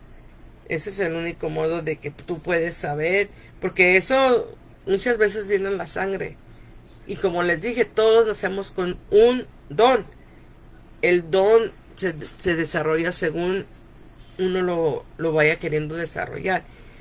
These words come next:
Pero la situación de brujas, eso ya viene de generaciones, genera-, generitaria. Por eso te pregunto si tienes familiares que sean descendientes de brujos. Puede que por eso se, sientas tú que eres.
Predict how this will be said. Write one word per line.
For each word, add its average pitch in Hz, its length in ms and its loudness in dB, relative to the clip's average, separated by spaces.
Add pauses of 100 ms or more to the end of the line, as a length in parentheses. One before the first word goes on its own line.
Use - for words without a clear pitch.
(280)
Pero 196 220 6
la 185 120 4
situación 190 600 -2
de 233 100 4
brujas, 220 460 0
eso 196 220 0
ya 196 160 0
viene 185 280 2
de 185 100 -4
generaciones, 151 840 -6
genera-, 165 460 -6 (240)
generitaria. 156 800 0 (800)
Por 180 120 2
eso 180 180 -2
te 208 120 0
pregunto 180 460 -2
si 190 180 -6
tienes 165 420 -4
familiares 156 640 -6
que 156 100 -12
sean 143 500 -6 (300)
descendientes 147 680 -4
de 147 100 -2
brujos. 139 600 -10 (1800)
Puede 143 260 0
que 117 120 -6
por 131 200 -6
eso 127 200 -6
se, 131 400 -4
sientas 160 520 -4
tú 156 180 -6
que 147 280 -2
eres. 208 280 2